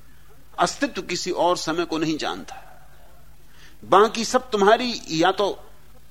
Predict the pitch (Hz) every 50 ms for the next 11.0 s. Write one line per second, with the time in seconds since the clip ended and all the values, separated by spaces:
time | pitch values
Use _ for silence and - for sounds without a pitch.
0 | - - - - - 147 147 - - 180 214 220 220 214 254 269 254 - - -
1 | - - - - 113 151 180 175 - 156 160 156 165 175 175 175 165 151 - 170
2 | 165 165 165 - - - 175 - - - - - - - - - - - - -
3 | - - - 165 - - - 269 277 - - - - 190 190 190 208 220 226 214
4 | 185 - - 196 226 240 240 240 269 262 220 - - - - - - 110 139 165
5 | 202 226 - - - - 185 180 160 170 175 196 - - 175 175 - 196 185 151
6 | - - - - - - - - - - - - - - - - - - - -
7 | - - - - - - - - - - - - 127 139 226 240 208 - 190 240
8 | 277 226 135 117 - - - - - - - - - - - - - - - -
9 | - - - - - - - - - - - - - - - - - 226 - -
10 | - 220 202 202 202 - - - 311 302 - - 180 - - 113 - - - -